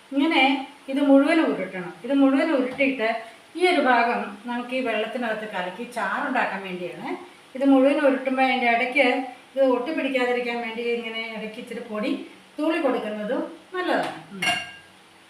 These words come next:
നമ്മുടെ മാവ് പൂർണ്ണമായിട്ടും ഉരുട്ടിയെടുത്തു. ഇനി ഇത് കട്ട പിടിക്കാതിരിക്കാൻ വേണ്ടി സ്വല്പം പൊടി ഇതിൻ്റെ മുകളിലോട്ട് ഇങ്ങനെ വിതറണം. പിന്നെ ഒരു മൂന്നര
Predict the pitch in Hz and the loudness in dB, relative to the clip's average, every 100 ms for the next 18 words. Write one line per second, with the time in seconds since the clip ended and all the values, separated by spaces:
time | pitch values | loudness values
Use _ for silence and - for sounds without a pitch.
0 | - - - - - - - - 262 262 | -20 -20 -20 -20 -20 -20 -18 -14 -10 -4
1 | 262 254 254 226 226 233 247 240 - - | -2 -2 -4 -6 -2 0 0 -2 -4 -10
2 | - 220 226 233 220 214 214 220 269 247 | -8 -6 -6 -6 -6 -6 -6 -2 -2 -2
3 | 214 202 214 254 185 - 165 - - 254 | -6 -8 -4 -2 -2 -6 -12 -18 -18 -4
4 | 262 269 247 262 - - - - - - | 0 2 2 2 0 -2 -6 -12 -18 -8
5 | 254 262 311 240 214 202 202 196 196 196 | -6 -2 0 0 0 -2 -4 -6 -8 -8
6 | 196 214 240 226 202 196 247 277 - - | -8 -8 -8 -6 -8 -6 -6 -6 -8 -20
7 | - 214 240 226 202 202 269 254 208 208 | -12 -8 -4 -4 -4 -6 -10 -10 -8 -6
8 | 208 202 180 185 285 349 - - _ - | -6 -8 -10 -8 -6 -8 -12 -20 _ -6
9 | 240 233 185 165 - - _ 240 247 277 | -4 -2 -4 -8 -14 -20 _ -6 -2 0
10 | 285 285 285 - 262 254 247 240 262 302 | 0 -2 -6 -10 -6 -2 -2 -2 0 2
11 | 330 349 | 4 4